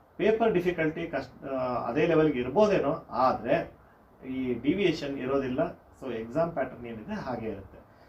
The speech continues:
So ಈ ಮಾಹಿತಿಯನ್ನ ನಿಮ್ ಜೊತೆಗೆ ಹಂಚ್ಕೊಳ್ಳೋಕ್ಕೋಸ್ಕರ ನಾನು ಈ ವಿಡಿಯೋ ಮಾಡಿದ್ದೀನಿ. ದಯಮಾಡಿ ನಿಮ್ಮ ಪ್ರಿಪರೇಷನ್ನ ತುಂಬಾ ಸ್ಟ್ರಾಂಗ್ ಆಗಿ ಮತ್ತೆ ಶುರು ಮಾಡಿ. ಎರಡು ತಿಂಗಳನ್ನ ಸದುಪಯೋಗ ಪಡಿಸ್ಕೊಳ್ಳಿ.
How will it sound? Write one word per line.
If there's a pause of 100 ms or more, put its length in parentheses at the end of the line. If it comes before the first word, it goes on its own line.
(160)
So
ಈ
ಮಾಹಿತಿಯನ್ನ
ನಿಮ್
ಜೊತೆಗೆ
ಹಂಚ್ಕೊಳ್ಳೋಕ್ಕೋಸ್ಕರ
ನಾನು (360)
ಈ
ವಿಡಿಯೋ
ಮಾಡಿದ್ದೀನಿ. (460)
ದಯಮಾಡಿ
ನಿಮ್ಮ
ಪ್ರಿಪರೇಷನ್ನ
ತುಂಬಾ
ಸ್ಟ್ರಾಂಗ್
ಆಗಿ (360)
ಮತ್ತೆ
ಶುರು
ಮಾಡಿ. (520)
ಎರಡು
ತಿಂಗಳನ್ನ (460)
ಸದುಪಯೋಗ
ಪಡಿಸ್ಕೊಳ್ಳಿ.